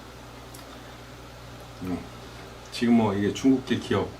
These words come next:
이렇게 뭐 이 에너지 주권과 관련된 이 문제는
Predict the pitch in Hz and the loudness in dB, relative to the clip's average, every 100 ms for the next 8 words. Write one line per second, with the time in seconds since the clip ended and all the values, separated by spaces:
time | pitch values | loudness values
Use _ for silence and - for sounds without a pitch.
0 | - - - - - - - 92 90 90 | -14 -16 -16 -14 -14 -8 -2 0 2 0
1 | 90 110 104 117 139 135 - - 127 117 | 2 2 6 8 8 6 0 4 6 6
2 | 113 113 107 104 101 107 104 90 82 95 | 6 4 4 2 2 2 2 2 2 0
3 | 104 110 | 2 0